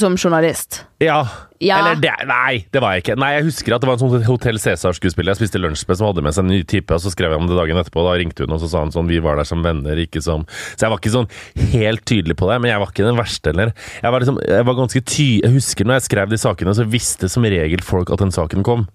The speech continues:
Speaker 1: Ja.
Speaker 2: Eh, og det er jo derfor
Speaker 1: Men så bondet de veldig med det, regner jeg med. Du
Speaker 2: Ja, ja, ja.
Speaker 1: var jovial, du,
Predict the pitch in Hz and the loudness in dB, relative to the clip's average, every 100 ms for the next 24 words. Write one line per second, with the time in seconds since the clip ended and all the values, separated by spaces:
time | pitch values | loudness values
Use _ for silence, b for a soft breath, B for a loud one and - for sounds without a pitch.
0 | - B B 170 160 - 196 - _ - | -14 B B -4 -2 -2 -6 -12 _ -2
1 | 110 117 117 117 135 135 131 127 104 - | 2 2 2 2 2 2 2 0 0 0
2 | 214 233 208 226 190 190 185 165 156 147 | 2 2 2 2 2 2 2 2 0 0
3 | 147 147 147 143 160 180 180 - 127 110 | 0 -2 -2 -2 0 0 0 0 2 2
4 | 180 170 170 170 165 165 165 156 | 2 2 2 0 2 2 2 0